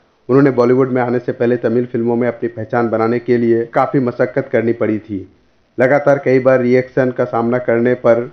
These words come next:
भी हेमा हार मानने वालों में से नहीं थी और वह आगे बढ़ती रही। उन्नीस सौ इकसठ में जब हेमा ने तमिल फिल्म में पहली बार एक्टिंग करने की कोशिश की, तब इंडस्ट्री के डायरेक्टर सीवी श्रीधर ने उन्होंने उन्हें यह कहकर रिजेक्ट कर दिया कि वह फिल्मों की हीरोइन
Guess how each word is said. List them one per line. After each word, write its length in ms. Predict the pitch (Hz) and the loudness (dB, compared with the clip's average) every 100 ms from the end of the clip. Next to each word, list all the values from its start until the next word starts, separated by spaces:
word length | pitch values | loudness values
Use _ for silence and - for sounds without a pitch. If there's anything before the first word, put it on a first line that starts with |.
| 131 | 2
भी 120 | 151 | 2
हेमा 300 | 139 135 135 | 4 2 2
हार 240 | 123 123 127 | 2 0 2
मानने 320 | 120 120 127 | 2 2 2
वालों 260 | 123 120 127 | 2 2 2
में 140 | 120 | 0
से 160 | 117 120 | -2 -4
नहीं 220 | 113 135 | -2 -2
थी 240 | 127 123 120 147 _ _ _ _ _ | -4 -6 -6 -6 _ _ _ _ _
और 120 | 131 | 0
वह 160 | 135 139 | 4 2
आगे 280 | 123 123 127 | 2 0 0
बढ़ती 320 | 120 120 120 | 0 0 0
रही। 240 | 110 98 | 0 -2
उन्नीस 320 | 95 120 131 131 | -2 0 0 2
सौ 80 | |
इकसठ 420 | 123 117 - 135 - | 0 0 -4 -4 -2
में 80 | 127 | 0
जब 180 | 123 117 | 0 0
हेमा 260 | 120 123 | -2 0
ने 140 | 127 127 131 - | 0 0 -2 0
तमिल 240 | 139 139 | 2 2
फिल्म 220 | 139 135 | 0 0
में 120 | 127 | 0
पहली 280 | 127 127 127 | 0 0 2
बार 180 | 123 123 | 2 2
एक्टिंग 320 | 120 117 127 | 2 0 -6
करने 340 | 120 127 120 127 | -2 -2 0 -2
की 140 | 123 | -2
कोशिश 300 | 117 117 131 127 | -4 -4 -4 -8
की, 260 | - 120 131 _ _ _ _ _ | -4 -4 -4 _ _ _ _ _
तब 140 | 151 143 | 0 2
इंडस्ट्री 500 | 127 131 - 131 135 | 2 0 -2 -2 0
के 140 | 139 | 0
डायरेक्टर 600 | 117 120 127 - 131 127 | 2 4 2 2 2 2
सीवी 240 | 147 139 147 | 2 2 2
श्रीधर 460 | 151 127 123 131 | 0 -2 0 -2
ने 140 | 131 131 | 0 0
उन्होंने 800 | 123 123 127 131 139 - 139 147 | 0 0 0 -2 -4 -2 2 2
उन्हें 260 | 139 139 143 | 4 2 2
यह 180 | 131 | 2
कहकर 360 | 139 139 131 139 | 0 0 0 2
रिजेक्ट 360 | 123 123 139 - | 2 2 -2 0
कर 160 | 131 | 0
दिया 220 | 117 123 131 | 2 2 2
कि 140 | 135 | 0
वह 140 | 120 127 | -2 -2
फिल्मों 280 | 123 120 123 | -2 -2 -2
की 160 | 127 | -2
हीरोइन 520 | 120 120 117 123 123 | -2 -2 0 0 -2